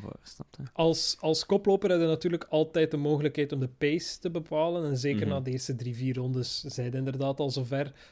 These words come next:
Speaker 2: En als je een gat slaat van twintig seconden, dan kun je even gewoon coasten.
Speaker 1: <laughs>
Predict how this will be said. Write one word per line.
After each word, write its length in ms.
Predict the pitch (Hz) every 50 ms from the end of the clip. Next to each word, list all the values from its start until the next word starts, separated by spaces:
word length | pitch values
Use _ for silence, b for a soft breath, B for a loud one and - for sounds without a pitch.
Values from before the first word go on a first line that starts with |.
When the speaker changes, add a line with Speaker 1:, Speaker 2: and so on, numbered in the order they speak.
| b b
Speaker 2:
En 100 | - 120
als 140 | 120 - -
je 60 | -
een 160 | 135 131 127 107
gat 280 | - 139 135 131 -
slaat 320 | - - 147 139 139 139 -
van 140 | 151 135
twintig 280 | 131 - 143 135 - 127
seconden, 480 | - - 131 - 143 135 139 143 139 135
dan 160 | 131 127 123
kun 160 | - 139 131
je 60 | 131
even 220 | 131 - - - 127
gewoon 280 | - - 139 127 127 -
coasten. 420 | - 147 139 135 135 - - 156 151
Speaker 1:
<laughs> 80 | -